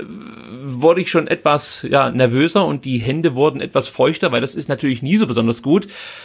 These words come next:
Dann habe ich, ähm, letzte Woche gelesen, dass er in zwei Wochen wieder ins Mannschaftstraining beziehungsweise ins, ins, ins individuelle Training einsteigen soll.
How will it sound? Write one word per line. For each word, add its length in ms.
Dann 140
habe 180
ich, 280
ähm, 300
letzte 340
Woche 200
gelesen, 400
dass 160
er 240
in 100
zwei 440
Wochen 280
wieder 280
ins 240
Mannschaftstraining 840
beziehungsweise 320
ins, 240
ins, 240
ins 180
individuelle 460
Training 300
einsteigen 480
soll. 320